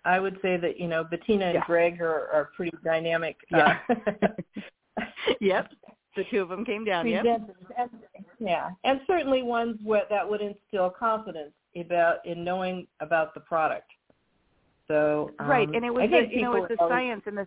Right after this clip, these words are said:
Speaker 2: and yeah, it was the science and the things like the, the green blood flow video. That was the thing, I think, for my dad that, you know, all of it sounded great for him, and I think he was probably already to buy, ready to, you know, buy it, invest in it for our, our practice, and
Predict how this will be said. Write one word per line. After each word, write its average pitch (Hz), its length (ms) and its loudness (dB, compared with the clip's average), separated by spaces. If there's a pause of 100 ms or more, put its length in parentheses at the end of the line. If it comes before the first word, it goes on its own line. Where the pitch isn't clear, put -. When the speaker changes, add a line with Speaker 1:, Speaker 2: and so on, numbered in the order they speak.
Speaker 2:
and 208 160 -8 (840)
yeah, 233 200 2
it 175 60 2
was 180 160 0
the 196 140 -8
science 220 340 0
and 214 100 -4
the 190 100 -4
things 190 280 -8
like 175 300 -2
the, 180 100 -6 (140)
the 175 120 -2
green 180 360 -6 (200)
blood 180 240 4
flow 165 140 0
video. 147 380 2 (400)
That 185 120 6
was 208 220 -2
the 180 100 -8
thing, 180 300 -10
I 170 80 -4
think, 170 260 -12
for 180 100 -8
my 156 140 -6
dad 151 340 -2
that, 139 240 -6
you 170 100 -8
know, 147 180 0
all 208 160 0
of 208 80 -2
it 175 160 -6
sounded 175 260 -6
great 151 320 -6
for 196 100 -12
him, 190 220 -6
and 165 100 -4
I 160 60 -2
think 160 220 -10
he - 80 -12
was 156 160 -8
probably 151 420 -2
already 147 440 -2
to 156 80 -6
buy, 135 200 2 (220)
ready 147 380 -6
to, 147 240 -8
you 156 80 -16
know, 135 100 -6
buy 139 220 0
it, 135 100 -8
invest 139 280 -8
in 135 120 -10
it - 140 -10
for 139 100 -2
our, 131 200 0
our 131 100 -4
practice, 139 400 -8 (580)
and 147 240 -2